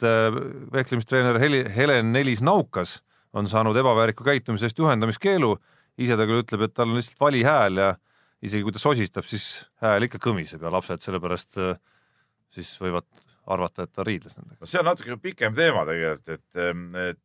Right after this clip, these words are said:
Speaker 2: äh, see on nagu mitme otsaga asi, tead. Ega ma ei, äh, üks asi on see, et noh, see case ise jah, et ta käis seal mingisuguse võõra, noh, tema jaoks nagu mitte tema õpila-, oma õpilasega seal riidlemas midagi,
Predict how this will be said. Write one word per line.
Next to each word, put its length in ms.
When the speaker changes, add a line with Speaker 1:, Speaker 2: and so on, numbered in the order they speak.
Speaker 2:
äh, 200
see 140
on 60
nagu 160
mitme 280
otsaga 320
asi, 200
tead. 120
Ega 160
ma 200
ei, 300
äh, 200
üks 160
asi 120
on 80
see, 180
et 60
noh, 120
see 160
case 280
ise 160
jah, 160
et 80
ta 120
käis 200
seal 120
mingisuguse 580
võõra, 320
noh, 220
tema 260
jaoks 160
nagu 240
mitte 260
tema 280
õpila-, 280
oma 320
õpilasega 400
seal 160
riidlemas 460
midagi, 400